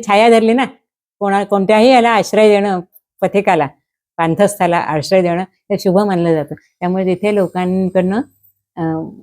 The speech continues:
खोल्या वगैरे बांधल्या जातात. तर आणि तिथे परत दुसरं की त्या ठिकाणी विष्णूचा वास असल्यामुळे सगळ्यांना गती मिळते. त्यामुळे तिथे, अं, चार-, चारधाम यात्रेमध्ये बद्रीनाथला,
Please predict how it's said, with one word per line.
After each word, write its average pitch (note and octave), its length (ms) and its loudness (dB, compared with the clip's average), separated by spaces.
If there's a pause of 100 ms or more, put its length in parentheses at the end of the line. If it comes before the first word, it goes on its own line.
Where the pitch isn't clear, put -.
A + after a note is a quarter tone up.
(140)
खोल्या G3 280 2
वगैरे F3 260 0
बांधल्या D3+ 340 -4
जातात. C#3 300 -8 (1000)
तर G3 140 0
आणि G#3 320 2
तिथे G#3+ 280 0
परत G#3+ 220 2
दुसरं G#3 320 0
की A3+ 180 2 (440)
त्या A3+ 80 2
ठिकाणी A#3 340 2
विष्णूचा A3+ 460 0
वास G3+ 220 -2
असल्यामुळे F#3+ 440 -8 (380)
सगळ्यांना G3 340 0
गती F#3+ 300 2
मिळते. D#3+ 360 -4 (120)
त्यामुळे F3+ 220 -6
तिथे, F#3 300 -2 (380)
अं, F3 80 -2
चार-, F#3 440 0
चारधाम G3 560 0
यात्रेमध्ये F#3+ 400 -2
बद्रीनाथला, F#3+ 720 -2